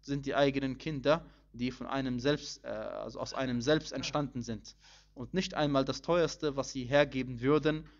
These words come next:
würde ihnen vor Allah subhanahu wa ta'ala etwas nützen. Und, äh, wann nützen? Und zwar am Tag der Auferstehung.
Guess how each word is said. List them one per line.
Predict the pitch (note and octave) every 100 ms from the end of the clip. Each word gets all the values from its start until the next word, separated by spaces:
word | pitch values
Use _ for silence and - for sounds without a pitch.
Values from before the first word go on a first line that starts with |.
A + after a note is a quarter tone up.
| _
würde | B2 C#3 B2+
ihnen | C#3 C3+
vor | B2 - C3
Allah | A#2+ C3 C#3
subhanahu | - - - C3+ B2
wa | A#2
ta'ala | B2+
etwas | A#2+ A#2
nützen. | D3 D3 - G3 F#3 - _ _
Und, | - B2 -
äh, | A#2 A#2+ A#2
wann | E3 E3 D3
nützen? | D#3 - F#3+ C#3
Und | -
zwar | C#3+ C#3
am | C3
Tag | - C3+ C#3 B2+
der | A#2
Auferstehung. | C3 A#2+ A#2 - A2+ A2